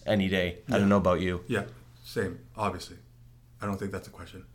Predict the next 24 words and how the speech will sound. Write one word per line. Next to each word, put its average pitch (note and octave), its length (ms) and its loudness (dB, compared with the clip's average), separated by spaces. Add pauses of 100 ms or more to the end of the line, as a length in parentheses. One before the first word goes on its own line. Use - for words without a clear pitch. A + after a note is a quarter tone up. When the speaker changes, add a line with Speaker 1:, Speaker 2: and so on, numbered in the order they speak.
Speaker 2:
<laughs> G3+ 600 4
Speaker 1:
So C3+ 140 6
that's, B2 280 8
that A#2+ 140 6
was B2 120 6
a A#2+ 60 6
big G#2 280 4
get A2 300 4
for A2 80 -2
them. G2 380 2 (680)
Speaker 2:
Yeah, B2 280 4 (180)
for - 120 -10
sure. G#2 340 -2 (140)
Um, G2+ 720 2 (920)
he's A2+ 220 -4
re-, A2+ 300 2
reunited A2 540 0
with G2+ 140 0
Kawhi. G2+ 460 0 (160)
I G2+ 60 -6
think G#2 220 -6
they've, G2 460 0 (360)
they A2+ 100 -6
had G#2+ 180 -6